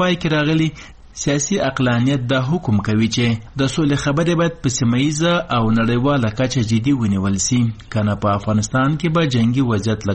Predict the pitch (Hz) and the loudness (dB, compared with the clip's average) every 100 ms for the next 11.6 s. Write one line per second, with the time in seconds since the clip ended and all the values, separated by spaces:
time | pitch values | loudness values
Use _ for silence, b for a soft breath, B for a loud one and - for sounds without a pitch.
0 | 104 101 107 131 160 165 175 165 156 175 | -2 -2 0 0 2 2 2 0 0 -2
1 | B B B 117 113 127 - 165 160 170 | B B B -2 0 -2 0 0 0 -2
2 | 165 180 165 143 107 101 104 - 104 104 | 0 2 2 0 2 0 -2 0 0 0
3 | 143 151 120 101 104 110 110 98 - 147 | 0 2 2 2 2 2 0 -2 -2 -2
4 | 151 - - - 147 - 165 151 156 190 | -2 -6 -12 -4 -2 0 0 0 0 0
5 | 185 175 B - 180 170 180 175 208 202 | 0 -2 B -4 -2 0 -2 -2 0 0
6 | 185 165 139 143 143 160 165 143 131 127 | 0 0 0 2 2 2 2 2 0 0
7 | 160 151 127 110 110 147 147 143 120 123 | 0 0 2 0 0 0 0 0 0 0
8 | 131 135 117 104 107 113 139 131 123 110 | 2 2 2 2 2 0 0 0 2 2
9 | 107 - 131 131 139 107 101 110 131 135 | 2 0 0 0 0 0 0 0 2 2
10 | 110 107 98 98 95 110 104 107 107 123 | 2 2 2 0 0 0 0 0 0 0
11 | 147 - 113 147 156 - | 0 -2 0 0 0 0